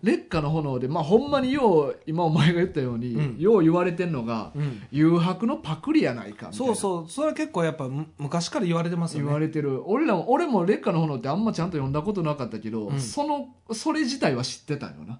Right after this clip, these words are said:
Speaker 2: あ、まあまあ、そう、
Speaker 1: うん、パクリやないかって言われてるっていう噂を。
Speaker 2: その、そうよね。それぐらい有名やもんな。
Speaker 1: うん。
Speaker 2: うん。
Speaker 1: でも、まあ、似てるのは似てんねんけど、
Speaker 2: うん。
Speaker 1: 似てるのは、烈火の炎に出てくる浦太殺人っていう、
Speaker 2: う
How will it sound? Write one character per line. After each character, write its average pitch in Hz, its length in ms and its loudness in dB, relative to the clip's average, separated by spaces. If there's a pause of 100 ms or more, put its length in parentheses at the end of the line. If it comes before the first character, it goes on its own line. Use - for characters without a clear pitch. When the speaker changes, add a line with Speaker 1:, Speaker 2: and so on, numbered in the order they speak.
Speaker 2:
あ、 185 80 0
ま 185 120 2
あ 160 40 2
ま 147 100 -2
あ、 139 60 -4
そ 160 160 -4
う、 165 160 2
Speaker 1:
う - 20 -2
ん、 147 40 -4
パ 151 140 -4
ク 165 120 -4
リ 151 80 2
や 147 100 0
な 165 120 0
い 151 60 -4
か 175 120 -2
っ 143 40 -2
て 139 60 -2
言 180 160 4
わ 175 100 4
れ 180 120 4
て 175 120 2
る 160 120 4
っ 160 40 -4
て 131 60 -8
い 120 80 -2
う 120 60 -2
噂 113 260 -4
を。 98 60 -8
Speaker 2:
そ 175 120 0
の、 165 80 4
そ 143 60 0
う - 40 -2
よ 120 40 -6
ね。 165 160 -2
そ 254 140 -2
れ - 120 2
ぐ 294 80 0
ら 285 100 6
い 254 100 2
有 262 160 0
名 247 160 2
や 160 100 0
も 104 140 -10
ん 117 40 -8
な。 143 100 4
Speaker 1:
う - 40 8
ん。 - 20 10
Speaker 2:
う 160 40 8 (260)
ん。 117 380 -4 (160)
Speaker 1:
で 254 80 2
も、 196 160 4 (360)
ま 233 260 2
あ、 - 100 -6 (300)
似 262 340 -2
て 403 180 10
る 359 180 4
の 233 140 4
は 170 100 4
似 196 220 4
て 233 140 4
ん 214 460 2
ね 147 120 2
ん 110 120 -6
け 107 120 -6
ど、 113 360 -6
Speaker 2:
う 139 80 -4
ん。 110 280 -4
Speaker 1:
似 277 220 -4
て 370 120 6
る 359 140 2
の 180 200 0
は、 156 360 0 (140)
烈 320 300 -2
火 214 140 0
の 160 120 0
炎 175 240 0
に 143 80 -2
出 156 100 2
て 156 120 -2
く 135 100 -6
る 135 100 0
浦 285 280 2
太 294 360 -2
殺 226 320 -2
人 127 220 -6
っ - 20 -8
て - 120 -8
い 110 120 -2
う、 120 60 -2
Speaker 2:
う 131 40 0